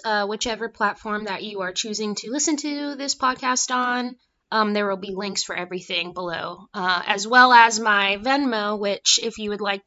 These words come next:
to make a one-time donation to the podcast, uh, that will be there as well, um, along with my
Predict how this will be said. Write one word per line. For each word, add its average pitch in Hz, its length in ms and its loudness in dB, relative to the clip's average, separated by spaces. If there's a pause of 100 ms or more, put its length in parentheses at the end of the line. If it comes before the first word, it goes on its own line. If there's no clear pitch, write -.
to 202 360 -6 (460)
make 247 240 0
a 214 120 -2
one-time 294 520 2
donation 226 720 -4
to 208 200 -6
the 190 60 -12
podcast, 180 1080 -6 (200)
uh, 185 200 -4
that 196 280 2
will 202 100 -6
be 190 180 -12
there 180 220 -4
as 175 180 -6
well, 170 480 -8
um, 185 400 -8
along 214 300 4
with 190 140 -4
my 175 440 -4